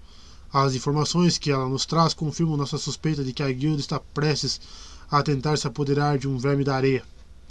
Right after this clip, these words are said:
"Vão tentar capturar um dos pequenos e começar o ciclo da especiaria em algum outro planeta",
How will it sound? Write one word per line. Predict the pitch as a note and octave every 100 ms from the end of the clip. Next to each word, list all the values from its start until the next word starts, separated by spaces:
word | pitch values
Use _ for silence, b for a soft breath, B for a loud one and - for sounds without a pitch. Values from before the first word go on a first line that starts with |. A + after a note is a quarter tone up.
| b b b b b b - -
"Vão | B3
tentar | A#3 A3 A3
capturar | G#3+ G#3+ G3+ G3+ G#3
um | A3 A3
dos | E3
pequenos | - F3 F#3+ F#3 C3
e | B2+
começar | D3+ C#3+ - E3
o | D3
ciclo | - E3+ D3
da | C3+
especiaria | - C3+ C#3+ D3 E3+ B B B B
em | E3+
algum | F3+ E3 G3 F#3
outro | E3 F3 D#3+
planeta", | - D3 C#3+ C#3+